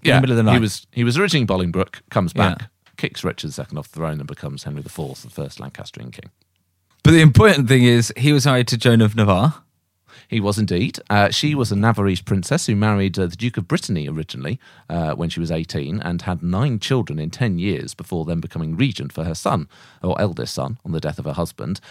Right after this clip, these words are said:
Speaker 2: Uh, but she soon left Brittany in order to come to England and marry Henry the fourth, who she had met a few years before and
Speaker 1: Oh,
Speaker 2: presumably
Speaker 1: yeah.
Speaker 2: already had a bit of a relationship with.
Speaker 1: Yeah.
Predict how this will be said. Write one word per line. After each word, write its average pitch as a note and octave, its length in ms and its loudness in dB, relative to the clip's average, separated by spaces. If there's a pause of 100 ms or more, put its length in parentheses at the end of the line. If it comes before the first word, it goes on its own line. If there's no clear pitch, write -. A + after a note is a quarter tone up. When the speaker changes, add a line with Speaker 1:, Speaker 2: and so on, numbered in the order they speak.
(140)
Speaker 2:
Uh, - 140 2
but - 100 -4
she - 140 -6
soon A2+ 240 0
left D3 240 0
Brittany F#2+ 420 -2
in D2+ 100 -6
order E2 220 -4
to - 120 -14
come E2 180 -4
to D#2+ 120 -8
England D2+ 400 -8
and F2 200 -6
marry F2 320 -4
Henry F2 260 -6
the E2+ 100 -8
fourth, F2+ 360 -2
who D#2+ 140 -6
she D2+ 180 -6
had D2 140 -6 (300)
met D#2 200 -6
a - 40 -20
few D#2 140 -8
years D2+ 200 -4
before - 280 -6
and - 140 -6
Speaker 1:
Oh, D3+ 240 2
Speaker 2:
presumably E3 100 8
Speaker 1:
yeah. D3 460 4 (280)
Speaker 2:
already G2+ 340 -2
had G#2+ 140 -2
a G#2+ 40 -6
bit G#2+ 140 -4
of G2 80 -8
a G#2 120 -4
relationship - 560 -10
with. - 160 -8
Speaker 1:
Yeah. C3+ 500 4